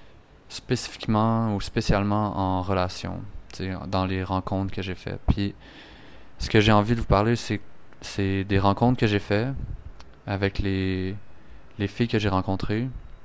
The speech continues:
puis les,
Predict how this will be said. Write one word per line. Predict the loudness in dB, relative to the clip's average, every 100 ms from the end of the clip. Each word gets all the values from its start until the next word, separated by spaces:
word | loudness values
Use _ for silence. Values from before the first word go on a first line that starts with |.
| -16 -16 -18 -18 -18 -20 -18 -18 -16 -18 -20 -20 -20 -20 -20 -20 -14 8 8
puis | 8 4 4 2
les, | 0 2 2 2 2 0 0 -2